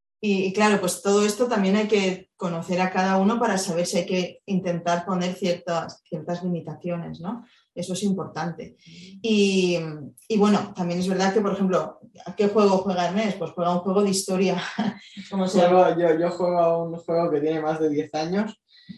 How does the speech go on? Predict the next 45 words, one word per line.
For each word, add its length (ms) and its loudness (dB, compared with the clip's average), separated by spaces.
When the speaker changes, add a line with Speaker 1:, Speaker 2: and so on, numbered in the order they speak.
Speaker 2:
pero 240 6
que 80 0
para 160 4
mí 80 0
es 100 0
uno 120 2
de 100 2
los 40 0
mejores 200 -2
juegos 200 -2
que 80 -6
he 40 -6
jugado, 300 2
que 120 -4
es 160 -10
uno 280 -6
que 80 -10
se 100 -4
llama 180 -2
Victoria 500 -4
dos, 420 -8
que 120 0
básicamente 420 6
es 80 6
un 100 2
juego 520 4
donde, 680 -2
que 160 -2
representa 760 2
la, 520 -2
la 140 -2
economía, 800 0
la 180 -2
política 640 0
y 100 -2
la, 400 -4
sí, 380 -12
es 160 -6
un 60 -2
juego, 160 2
Speaker 1:
Geopolítica, 520 2
sí. 140 -2
Speaker 2:
la 100 8
geopolítica 760 4
mundial 460 4